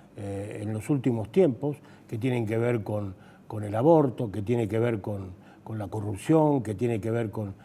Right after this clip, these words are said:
con un montón de cosas que, que no están de acuerdo a, eh, lo que serían nuestros libros sagrados. En nuestro caso, la Biblia, ¿no es cierto? En los otros casos, el, el Corán, este,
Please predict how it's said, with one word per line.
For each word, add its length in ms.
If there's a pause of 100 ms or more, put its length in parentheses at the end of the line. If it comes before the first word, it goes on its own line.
(220)
con 140
un 80
montón 280
de 140
cosas 360
que, 340 (280)
que 320
no 120
están 260
de 120
acuerdo 520 (300)
a, 260 (500)
eh, 320
lo 140
que 140
serían 320
nuestros 340
libros 320
sagrados. 600 (240)
En 60
nuestro 220
caso, 300
la 140
Biblia, 420 (540)
¿no 120
es 80
cierto? 360 (420)
En 160
los 140
otros 260
casos, 480
el, 200
el 200
Corán, 680
este, 380